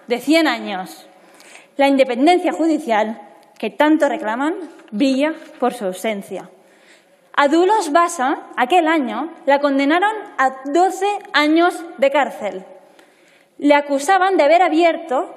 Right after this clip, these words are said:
los colegios para hacer cole-, de ellos centros de votación. Le acusaban como consejera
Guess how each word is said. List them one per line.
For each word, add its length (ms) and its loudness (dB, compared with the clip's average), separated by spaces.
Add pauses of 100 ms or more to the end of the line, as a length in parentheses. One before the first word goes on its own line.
(540)
los 340 -2
colegios 1120 0 (180)
para 200 0
hacer 400 2 (460)
cole-, 580 -2
de 220 2
ellos 320 2
centros 400 0
de 80 2
votación. 720 -4 (2250)
Le 140 4
acusaban 540 0 (600)
como 500 2
consejera 920 0